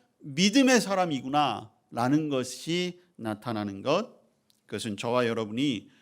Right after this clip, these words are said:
거룩의 삶을 살아가는 것으로 증거가 되어야 하는 것입니다.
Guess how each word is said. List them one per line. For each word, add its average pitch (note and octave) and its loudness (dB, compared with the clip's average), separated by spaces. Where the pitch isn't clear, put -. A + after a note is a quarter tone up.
거룩의 C#3+ -2
삶을 D3+ -6
살아가는 C#3 -8
것으로 D3 -4
증거가 B2 -6
되어야 F#2 -8
하는 A#2 -12
것입니다. F#2 -18